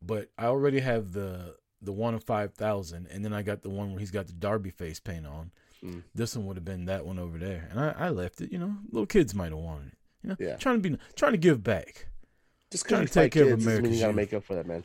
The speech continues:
Speaker 1: Yeah, I'm trying to make up for all the little kids I done punked out in public before.
Speaker 2: Yeah.
Speaker 1: But,
Speaker 2: Uh,
Speaker 1: all right, Marlon,
Speaker 2: well,
Speaker 1: we'll take a
Speaker 2: I mean, that's
Speaker 1: break.
Speaker 2: what, yeah, let's do that.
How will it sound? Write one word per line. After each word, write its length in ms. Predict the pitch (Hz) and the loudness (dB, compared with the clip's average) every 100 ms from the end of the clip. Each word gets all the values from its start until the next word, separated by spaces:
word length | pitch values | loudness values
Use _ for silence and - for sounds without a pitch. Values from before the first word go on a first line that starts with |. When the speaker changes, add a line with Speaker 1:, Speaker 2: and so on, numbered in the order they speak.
| - | -4
Speaker 1:
Yeah, 280 | 311 170 123 | 2 4 4
I'm 100 | 147 | 2
trying 220 | 202 196 156 | 0 0 -2
to 100 | 127 | 0
make 200 | 151 156 | 0 4
up 140 | 147 | 2
for 140 | - 113 | 2 0
all 100 | 117 | 2
the 80 | 113 | 2
little 160 | 113 | 0
kids 280 | 107 135 104 | 0 0 2
I 60 | 110 | 0
done 140 | 101 | -2
punked 300 | 92 120 104 | -4 -4 -2
out 200 | 110 78 | -4 -4
in 60 | 78 | -8
public 360 | - 80 64 - | -8 -8 -10 -16
before. 400 | - 64 60 92 _ _ _ _ _ - | -16 -14 -12 -14 _ _ _ _ _ -10
Speaker 2:
Yeah. 140 | - - _ _ _ _ _ _ _ | -10 -10 _ _ _ _ _ _ _
Speaker 1:
But, 200 | - 67 - - - - - | -10 -10 -14 -20 -20 -20 0
Speaker 2:
Uh, 40 | - | 8
Speaker 1:
all 60 | |
right, 100 | - | 10
Marlon, 80 | 101 | 12
Speaker 2:
well, 180 | 160 180 | 10 10
Speaker 1:
we'll 120 | 185 | 6
take 180 | 190 190 | 6 6
a 40 | |
Speaker 2:
I 20 | |
mean, 140 | 143 143 | 8 8
that's 140 | 147 | 8
Speaker 1:
break. 120 | 160 | 6
Speaker 2:
what, 80 | - - - - | -2 -4 -8 -8
yeah, 280 | 147 139 101 - | 0 2 2 -4
let's 120 | - - | -16 -6
do 120 | 120 | -2
that. 240 | 101 90 | -2 -2